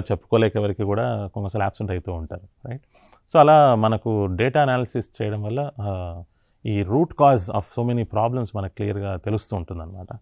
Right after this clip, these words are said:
So, that is why data analysis is a very important thing to do in the process. And second thing ఏంటంటే, uh, మన స్కూల్స్‌లో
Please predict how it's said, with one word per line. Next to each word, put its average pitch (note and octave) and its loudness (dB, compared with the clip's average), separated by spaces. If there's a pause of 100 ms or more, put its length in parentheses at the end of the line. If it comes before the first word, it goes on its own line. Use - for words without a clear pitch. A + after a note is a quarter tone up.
(520)
So, - 0 (120)
that G#2+ 6
is A2 2 (100)
why A#2 4 (420)
data B2+ 6
analysis A2 -4 (140)
is F2+ -10 (140)
a F2+ -6 (140)
very G#2+ -2 (300)
important G2+ -6 (120)
thing A2+ -6 (100)
to G2+ -6
do F#2 -4 (1000)
in A#2 0
the G#2+ 0
process. G#2+ 2 (440)
And A#2 2 (120)
second F3+ 2
thing E3 2 (120)
ఏంటంటే, B2+ 0 (640)
uh, G2+ 4 (120)
మన G#2+ 4 (140)
స్కూల్స్‌లో D#3 0